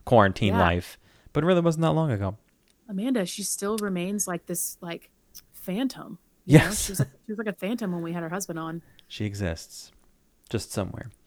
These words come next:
Speaker 1: Um,
Speaker 2: I don't
Speaker 1: all
Speaker 2: know
Speaker 1: right.
Speaker 2: if she exists is what I'm saying.
Speaker 1: I
Speaker 2: Maybe
Speaker 1: have,
Speaker 2: he's
Speaker 1: I
Speaker 2: making
Speaker 1: have met her
Speaker 2: it
Speaker 1: in
Speaker 2: up.
Speaker 1: person. She does
Speaker 2: <laughs>
Speaker 1: exist.
Speaker 2: Just kidding.
Speaker 1: I have met her. I can vouch. Uh, well, at least,
Speaker 2: Okay.
Speaker 1: if not, she's a very good apparition. She's a great ghost.
Speaker 2: <laughs>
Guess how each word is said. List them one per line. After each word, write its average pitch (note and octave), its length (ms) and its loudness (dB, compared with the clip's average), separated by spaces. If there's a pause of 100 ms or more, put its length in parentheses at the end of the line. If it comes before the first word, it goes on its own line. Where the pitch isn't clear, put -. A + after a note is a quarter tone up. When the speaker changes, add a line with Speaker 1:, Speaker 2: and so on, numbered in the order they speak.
(420)
Speaker 1:
Um, B2 240 6
Speaker 2:
I G3+ 80 2
don't C4 100 10
Speaker 1:
all A#2 60 10
Speaker 2:
know - 80 8
Speaker 1:
right. B3+ 120 6
Speaker 2:
if - 80 -6
she A3 100 4
exists F#3 360 -4
is F3+ 80 -6
what F#3 120 0
I'm E3+ 100 -4
saying. F#3 240 2
Speaker 1:
I D3 60 8
Speaker 2:
Maybe C#3+ 80 8
Speaker 1:
have, D3 160 10
Speaker 2:
he's E3+ 100 -2
Speaker 1:
I - 20 -4
Speaker 2:
making B2 160 6
Speaker 1:
have A#2 140 8
met A#2 140 8
her A2+ 80 6
Speaker 2:
it - 20 6
Speaker 1:
in G#2+ 60 4
Speaker 2:
up. G#2 40 -2
Speaker 1:
person. F2 320 0
She - 100 -6
does - 140 8
Speaker 2:
<laughs> - 80 12
Speaker 1:
exist. - 300 6 (160)
Speaker 2:
Just - 120 -10 (120)
kidding. - 160 -16 (240)
Speaker 1:
I G#2+ 120 2
have G2+ 220 0
met F2+ 140 -4
her. - 120 -10
I G#2+ 120 4
can A#2 160 0
vouch. - 500 -4
Uh, B2 40 8
well, C#3+ 200 12
at A2 80 6
least, F3+ 240 4
Speaker 2:
Okay. - 100 6
Speaker 1:
if D3 140 8
not, D#3+ 420 6
she's C3 200 4
a B2 60 6
very A#2+ 220 6
good G#2+ 300 2
apparition. F#2 640 0
She's G2 160 -4
a G2+ 60 -2
great F#2+ 180 2
ghost. - 220 8 (320)
Speaker 2:
<laughs> D4+ 80 10